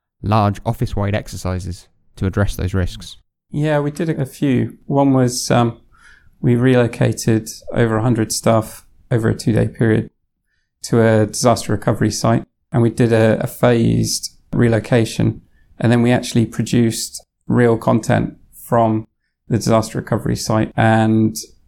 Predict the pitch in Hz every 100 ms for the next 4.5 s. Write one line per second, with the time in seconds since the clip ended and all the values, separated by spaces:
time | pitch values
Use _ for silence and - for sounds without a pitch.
0 | - 120 113 - 110 - - 113 - -
1 | 117 110 110 110 - _ - 135 127 113
2 | - 113 104 113 110 - _ _ _ _
3 | - - 110 110 107 107 - 117 107 113
4 | 107 104 - -